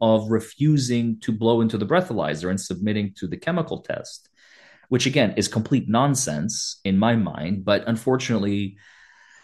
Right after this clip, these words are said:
some states elected to do that. And like I said, as far as I know, uh, at last count, there's eleven of them. And those are the only exception. And most of them, I believe, are in the Western United States.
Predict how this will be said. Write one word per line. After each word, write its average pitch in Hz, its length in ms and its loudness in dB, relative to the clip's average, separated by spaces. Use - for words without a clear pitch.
some 131 300 2
states 127 460 0
elected 107 460 0
to 113 80 -4
do 131 160 4
that. 85 220 0
And 95 120 -2
like 95 140 0
I 104 60 -6
said, 92 340 0
as 90 140 -6
far 117 200 4
as 113 120 2
I 110 100 2
know, 98 400 0
uh, 90 380 0
at 98 100 -4
last 101 400 0
count, 107 300 -2
there's 95 200 0
eleven 95 440 0
of 82 140 -4
them. 147 360 0
And 101 160 2
those 107 180 2
are 101 100 2
the 92 160 -4
only 92 260 -2
exception. 85 560 -6
And 87 120 -6
most 95 280 0
of 85 100 -6
them, 80 180 -6
I 76 80 -4
believe, 78 360 -8
are 69 120 -8
in 73 80 -8
the 71 80 -8
Western 73 420 -10
United 57 340 -12
States. - 440 -18